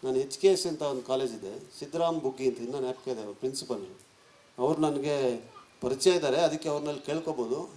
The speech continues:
ನೀವು ಹೋಗ್ರಿ ಅಲ್ಲಿಗೆ" ಅಂತೇಳಿ. ಆಯಿತು, ಇನ್ನೇನು ಬೇರೆ ದಾರಿ ಇಲ್ವಲ್ಲ, ನಾವು ಸಿಕ್ಕಿದ ಮಾರ್ಕ್ಸಿಗೆ ಅಷ್ಟಕ್ಕೆ ಅಂತೇಳಿ ನಾನು ಹೋದೆ. ಹೋದಾಗ ಅಲ್ಲಿ ಪ್ರಿನ್ಸಿಪಲ್ ಹೇಳಿದ್ರು, "ಆರ್ಟ್ಸ್ನಲ್ಲಿ ಒಂದು ಕ್ಲಾಸು ಬಾಕಿ ಇದೆ, ಒಂದು ಸೀಟು, ಬೇಕಾದರೆ ಕೊಡ್ತೀನಿ." ಅಲ್ಲೂ ಅನಿವಾರ್ಯತೆ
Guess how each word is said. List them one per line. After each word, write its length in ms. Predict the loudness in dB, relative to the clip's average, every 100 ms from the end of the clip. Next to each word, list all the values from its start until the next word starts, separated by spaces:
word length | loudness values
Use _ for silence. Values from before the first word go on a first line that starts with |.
| -6
ನೀವು 180 | -2 0
ಹೋಗ್ರಿ 240 | 0 0
ಅಲ್ಲಿಗೆ" 260 | 0 0 -2
ಅಂತೇಳಿ. 400 | -2 -4 -8 -12 -20 -20 -20 -20 -20 -20 -20 -20 -14 -8
ಆಯಿತು, 400 | -6 -4 -4 -2
ಇನ್ನೇನು 280 | -4 -4
ಬೇರೆ 200 | -4 -4
ದಾರಿ 220 | 0 0 0
ಇಲ್ವಲ್ಲ, 380 | -4 -6 -6
ನಾವು 220 | -6 -6 -8
ಸಿಕ್ಕಿದ 360 | -10 -10 -6
ಮಾರ್ಕ್ಸಿಗೆ 420 | -4 -4 -8 -12
ಅಷ್ಟಕ್ಕೆ 340 | -12 -10 -12 -12
ಅಂತೇಳಿ 340 | -12 -10 -8
ನಾನು 200 | -6 -4
ಹೋದೆ. 220 | -4 -4 -14 -20 -20 -20 _ -20 -20 -6
ಹೋದಾಗ 320 | 2 4 6
ಅಲ್ಲಿ 180 | 4 4
ಪ್ರಿನ್ಸಿಪಲ್ 480 | 4 4 4 4 2
ಹೇಳಿದ್ರು, 220 | 2 2
"ಆರ್ಟ್ಸ್ನಲ್ಲಿ 560 | 6 6 6 4 2 2
ಒಂದು 120 | 0
ಕ್ಲಾಸು 520 | 0 -2 -2 -6 -12 -14 -6
ಬಾಕಿ 260 | -4 -2 -4
ಇದೆ, 140 | -4
ಒಂದು 120 | -6
ಸೀಟು, 320 | -6 -8 -8 -18 -20 -20 -10
ಬೇಕಾದರೆ 360 | -10 -6 -6 -8
ಕೊಡ್ತೀನಿ." 420 | -10 -14 -14 -18 -18 -20 _ _ -20 -20 -20 -20 -20 -20 -14
ಅಲ್ಲೂ 180 | -8 -4
ಅನಿವಾರ್ಯತೆ 560 | -2 -2 -2 -4 -8